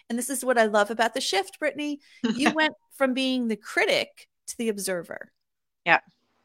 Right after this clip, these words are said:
Speaker 1: Right? You began, like you said, "I began to get out of my own head," because I think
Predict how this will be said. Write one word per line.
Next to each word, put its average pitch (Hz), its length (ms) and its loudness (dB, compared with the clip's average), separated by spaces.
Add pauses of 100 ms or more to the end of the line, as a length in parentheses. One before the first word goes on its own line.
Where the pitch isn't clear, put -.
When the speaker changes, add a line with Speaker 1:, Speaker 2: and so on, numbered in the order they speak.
(600)
Speaker 1:
Right? 302 160 10
You 302 100 4
began, 311 400 8
like 302 160 2
you 302 60 0
said, 277 260 2
"I 247 80 6
began 277 400 4
to 349 80 -4
get 285 160 0
out 269 140 6
of 247 100 -2
my 247 180 -2
own 240 160 -4
head," 240 200 -2 (200)
because 339 320 0 (240)
I 339 200 6
think 247 560 -4